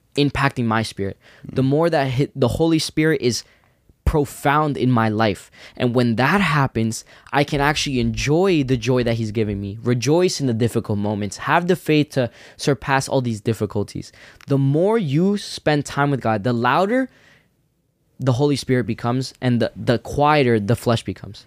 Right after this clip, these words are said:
Speaker 2: Mm.
Speaker 1: You want, I've told you this before, we wanna put the, the flesh on a leash, on a strong grip where it's like, "You're not leading me, I have control over you. You don't have control over me."
Speaker 2: Yes.
Speaker 1: That's what it looks like for us to, to lead a life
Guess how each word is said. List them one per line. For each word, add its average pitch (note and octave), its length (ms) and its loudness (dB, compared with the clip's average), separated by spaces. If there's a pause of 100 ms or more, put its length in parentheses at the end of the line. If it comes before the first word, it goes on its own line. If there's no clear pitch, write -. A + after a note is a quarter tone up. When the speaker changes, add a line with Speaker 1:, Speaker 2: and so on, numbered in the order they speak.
(100)
Speaker 2:
Mm. G2 240 -4
Speaker 1:
You C#3 140 2
want, F3+ 200 2
I've B2+ 200 2
told E3+ 260 2
you E3 60 4
this D3+ 140 2
before, C3+ 380 0
we C3 200 2
wanna G3+ 260 2
put - 260 -4
the, A#2+ 220 2 (100)
the A#2+ 140 0
flesh D#3 480 -2
on C#3 140 2
a A#2 80 2
leash, A#2 600 0 (400)
on D3 160 2
a C#3 60 0
strong F3 680 0
grip C3+ 420 -2
where C#3 100 4
it's C#3 160 -2
like, C3+ 220 -2 (200)
"You're D3+ 360 2
not F#3+ 260 2
leading D#3+ 360 2
me, E3 280 -2 (300)
I D3+ 140 2
have E3 300 0
control C3 420 0
over A#2 160 0
you. G#2 260 -2 (240)
You D3+ 180 2
don't E3 200 0
have D3+ 200 0
control B2 320 0
over A2 160 0
me." F#2+ 220 -4 (100)
Speaker 2:
Yes. - 360 -6 (140)
Speaker 1:
That's E3 320 0
what G#3 120 2
it F3+ 80 2
looks D3+ 260 0
like - 140 0
for C3+ 160 -2
us C#3+ 120 0
to, - 200 0 (140)
to C3 140 2
lead C#3 300 2
a D#3+ 60 4
life B2 500 0